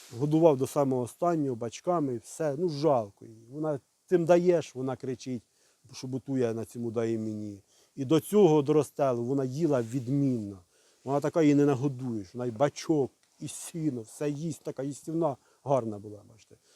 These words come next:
Ну, а після розстелу в неї нічого не пнеш. Так що такі діли. Ну, нічого, ставимо лайки, коментуємо,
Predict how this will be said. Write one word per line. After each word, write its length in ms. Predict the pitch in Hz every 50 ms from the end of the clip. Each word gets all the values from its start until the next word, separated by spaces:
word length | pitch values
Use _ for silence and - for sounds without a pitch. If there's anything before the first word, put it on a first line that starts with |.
| _ -
Ну, 100 | 143 156
а 80 | 151 135
після 240 | - 135 - 143 135
розстелу 420 | 139 - - - 170 160 139 131
в 40 | 131
неї 260 | 123 123 123 120 113
нічого 340 | 110 101 - - - 120 104
не 60 | 104
пнеш. 480 | - _ _ 110 107 - - - - _ _ _ _ - - - _ - _ _ _ _
Так 140 | - -
що 100 | - -
такі 320 | - - - - - _ 135
діли. 220 | 143 143 - - - _ _ _ _ _ _ - _ -
Ну, 60 | 196
нічого, 480 | 208 208 196 - - 190 156 139 120 110
ставимо 380 | - - - 220 214 208 208 208
лайки, 400 | 214 214 196 180 - - 151 143
коментуємо, 800 | - 220 220 214 208 196 - - 202 196 180 165 151 139 123